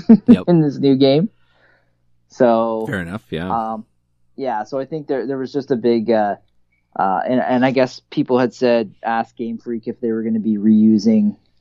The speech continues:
Speaker 1: assets from old games, uh, for some of the models. And
Speaker 2: They're
Speaker 1: they said,
Speaker 2: like,
Speaker 1: "No, no, no, we'd
Speaker 2: <laughs>
Speaker 1: never do that." And then
Speaker 2: "No."
Speaker 1: somebody data mined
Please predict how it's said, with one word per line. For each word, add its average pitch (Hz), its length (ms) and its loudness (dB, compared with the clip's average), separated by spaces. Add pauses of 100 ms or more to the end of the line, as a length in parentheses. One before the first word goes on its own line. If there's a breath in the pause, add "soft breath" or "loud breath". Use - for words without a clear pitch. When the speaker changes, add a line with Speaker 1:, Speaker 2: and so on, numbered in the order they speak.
Speaker 1:
assets 110 560 0
from 104 360 -2
old 113 300 0
games, 113 540 -2 (340)
uh, 95 280 0
for 110 180 -4
some 113 220 -2
of 101 60 -2
the 104 60 -4
models. 104 640 0 (540 loud breath)
And - 80 -2
Speaker 2:
They're 117 60 2
Speaker 1:
they 90 60 -6
said, 123 140 2
Speaker 2:
like, - 40 -2
Speaker 1:
"No, 131 140 2
no, 123 100 0
no, 113 180 0
we'd 113 300 2
Speaker 2:
<laughs> 117 100 2
Speaker 1:
never 107 160 -4
do 113 260 2
that." 127 300 4
And 117 300 -2
then 117 140 -2
Speaker 2:
"No." 254 80 -4
Speaker 1:
somebody 120 300 -2
data 117 340 -2
mined 127 440 -2